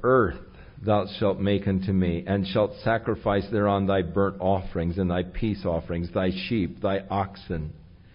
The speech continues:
In all places where I record my name, I will come unto thee, and I will bless thee. And if you will make me an altar of stone, thou shalt not build it of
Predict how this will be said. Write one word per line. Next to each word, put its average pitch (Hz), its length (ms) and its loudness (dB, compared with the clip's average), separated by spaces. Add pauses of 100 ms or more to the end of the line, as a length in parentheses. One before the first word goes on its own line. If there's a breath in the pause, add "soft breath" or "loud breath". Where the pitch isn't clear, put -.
(480 soft breath)
In 123 120 6
all 156 300 10
places 165 540 4
where 131 220 8
I 120 100 8
record 123 640 6
my 120 240 4
name, 120 460 4
I 110 100 6
will 110 160 4
come 131 320 0
unto 117 340 0
thee, 104 480 2 (360 loud breath)
and 104 420 0
I 104 280 2
will 90 340 2
bless 82 500 -2 (240)
thee. 69 340 -6 (1000 soft breath)
And 123 180 6
if 156 180 6
you 143 200 10
will 127 240 12
make 151 520 6
me 120 360 6
an 110 260 4
altar 117 460 8
of 101 120 4
stone, 110 580 4
thou 107 200 4
shalt 110 300 4
not 107 380 2
build 127 300 8
it 113 200 6
of 101 260 4